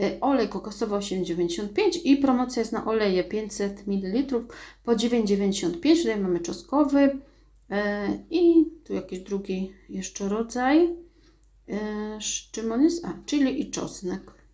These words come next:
Ładnie się prezentują, nawet powiem Wam tak dekoracyjnie. E, na stole będą ładnie wyglądały. Tutaj Haribo, siedemnaście siedemdziesiąt dziewięć. Mamy jeszcze M and M'sy,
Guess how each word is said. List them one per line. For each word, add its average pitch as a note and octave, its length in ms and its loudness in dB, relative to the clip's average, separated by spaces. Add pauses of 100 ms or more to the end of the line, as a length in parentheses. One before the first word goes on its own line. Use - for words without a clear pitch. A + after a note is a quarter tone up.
(180)
Ładnie G#3 400 2
się G3 180 -2
prezentują, C4+ 720 2
nawet F#3 320 0
powiem F3+ 200 -8
Wam F3+ 180 -6
tak F#3 180 -2
dekoracyjnie. A#3+ 840 2 (480)
E, A3 360 0
na A3+ 120 4
stole G#3+ 280 -2
będą G3+ 320 2
ładnie G3 280 4
wyglądały. F#3 640 -2
Tutaj G3 280 -4
Haribo, A#3 480 0 (440)
siedemnaście A3+ 720 -2
siedemdziesiąt G3 500 -8
dziewięć. A3+ 400 -4 (360)
Mamy G#3 400 -2
jeszcze - 260 -8
M F3+ 140 -6
and G3+ 120 -4
M'sy, C#4 480 6